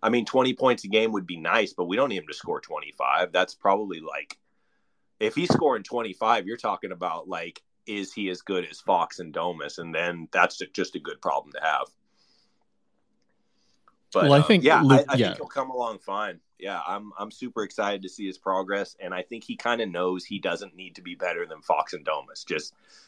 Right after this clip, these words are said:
Speaker 1: go out there and be the third or fourth guy. He, he doesn't seem like he wants that anyways.
Speaker 2: And I think Luke Locke said it perfectly in, in one of the earlier interviews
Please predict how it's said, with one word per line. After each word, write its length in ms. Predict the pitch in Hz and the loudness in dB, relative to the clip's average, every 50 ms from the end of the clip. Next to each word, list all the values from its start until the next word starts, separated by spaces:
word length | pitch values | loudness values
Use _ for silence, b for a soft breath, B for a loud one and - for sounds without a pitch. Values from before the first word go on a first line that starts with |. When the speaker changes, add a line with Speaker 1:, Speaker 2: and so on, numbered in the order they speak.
| b b _ | b b _
Speaker 1:
go 180 | - 113 107 104 | 4 6 8 8
out 220 | 104 101 98 - | 6 6 4 2
there 160 | - 107 101 | -4 -6 -8
and 100 | 92 92 | -8 -8
be 140 | 98 98 98 | -8 -10 -8
the 100 | 90 87 | -10 -12
third 400 | - - - 98 95 95 92 85 | -10 -4 -4 -2 -2 -2 -4 -6
or 80 | 85 78 | -8 -12
fourth 380 | - - 90 82 82 80 - | -12 -12 -10 -10 -10 -12 -10
guy. 260 | - 78 78 76 67 - - | -8 -6 -4 -4 -6 -8 -10
He, 260 | 87 95 92 87 87 - | -10 -10 -10 -10 -10 -10
he 80 | 95 90 | -8 -4
doesn't 280 | 92 92 87 90 76 | -4 -4 -4 -8 -12
seem 220 | - - 98 90 87 | -12 -10 -10 -6 -6
like 200 | 85 82 78 - | -6 -6 -6 -8
he 100 | 85 80 | -10 -12
wants 400 | 80 73 78 82 78 - - - | -6 -4 -4 -4 -4 -6 -8 -8
that 260 | - 67 67 76 76 | -8 -6 -6 -8 -10
anyways. 500 | 78 82 76 76 76 76 76 80 - - _ _ _ _ _ _ _ _ _ _ _ _ b b b b b b b _ - | -10 -12 -12 -12 -10 -8 -8 -10 -10 -12 _ _ _ _ _ _ _ _ _ _ _ _ b b b b b b b _ 4
Speaker 2:
And 100 | 135 131 | 6 8
I 80 | 135 139 | 8 8
think 200 | - 180 135 107 | 6 6 4 4
Luke 240 | 110 113 104 - | 2 2 2 2
Locke 280 | 110 104 98 95 - - | 2 2 2 2 0 -2
said 220 | - - 113 95 | -2 -2 0 -2
it 100 | 90 - | -2 -4
perfectly 520 | - - 123 123 - 110 - - 104 98 92 | 0 0 0 2 2 -2 -2 -2 -2 -2 0
in, 120 | 92 95 | 0 -2
in 240 | - 104 98 95 98 | -2 -2 0 0 0
one 140 | 101 101 98 | 0 0 0
of 60 | 95 | 0
the 120 | 98 101 - | -2 -4 -2
earlier 420 | 104 98 101 101 101 95 95 98 | -2 -2 0 0 0 0 0 0
interviews 640 | 101 104 107 107 92 101 95 92 92 92 - - - | 0 0 0 0 0 0 -2 -2 -4 -4 -6 -6 -8